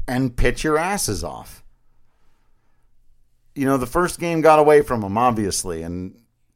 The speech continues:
you, you, you kick that one down the road, you forget about it as fast as you can. It's one of one sixty-two.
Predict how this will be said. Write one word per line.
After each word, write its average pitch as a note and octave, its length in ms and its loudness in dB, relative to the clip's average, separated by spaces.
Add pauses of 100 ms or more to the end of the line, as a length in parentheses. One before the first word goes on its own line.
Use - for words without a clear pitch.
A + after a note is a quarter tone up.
(120)
you, A#2+ 160 -2
you, A#2 200 -4
you G#2+ 160 -8
kick - 280 -4
that D3 180 2
one C3 160 0
down B2+ 180 4
the A#2+ 80 0
road, A2+ 340 6 (260)
you - 80 -14
forget A2+ 360 0
about A2+ 240 2
it G2+ 80 -4
as G2 140 -6
fast G#2 340 -4
as F2+ 140 -8
you F#2 60 -10
can. F#2+ 420 -8 (240)
It's - 180 -10
one G#2+ 240 -2
of F#2 100 -6
one F#2 220 -6
sixty-two. - 580 -14